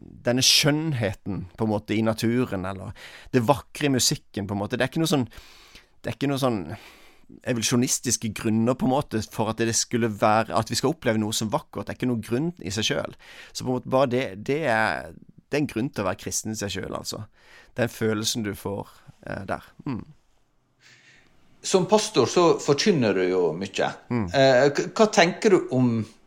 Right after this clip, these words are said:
Speaker 2: apologetikk eller trosforsvaret sin plass i den kristne forkynnelse?
Speaker 1: Jeg tenker egentlig at hver gang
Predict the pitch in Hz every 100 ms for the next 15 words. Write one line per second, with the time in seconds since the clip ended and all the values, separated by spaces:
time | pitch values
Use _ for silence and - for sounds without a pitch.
0 | _ - _ - 143 - 135 123 135 180
1 | 175 - 120 123 143 156 135 - 117 -
2 | 107 98 104 110 104 - 156 - - -
3 | - - 160 117 104 - _ _ _ -
4 | 104 113 147 127 113 135 104 - - -
5 | _ _ - _ - - - - _ _
6 | _ _ 156 - 151 143 143 131 127 113
7 | 110 127